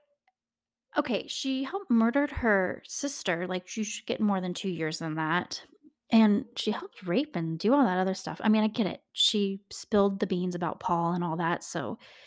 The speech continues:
they're gonna give her a deal, but this was just disgusting.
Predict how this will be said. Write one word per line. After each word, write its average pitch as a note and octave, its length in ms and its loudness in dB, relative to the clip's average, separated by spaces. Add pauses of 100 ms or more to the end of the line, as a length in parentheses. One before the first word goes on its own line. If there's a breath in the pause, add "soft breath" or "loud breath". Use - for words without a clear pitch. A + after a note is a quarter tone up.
(120 loud breath)
they're G3+ 80 2
gonna F#3+ 160 4
give F3+ 140 4
her D#3 80 0
a E3 60 -2
deal, D#3+ 260 0
but F3+ 240 -2 (680)
this A3+ 180 2
was A#3 100 2
just G3+ 200 -4
disgusting. A#3+ 680 -4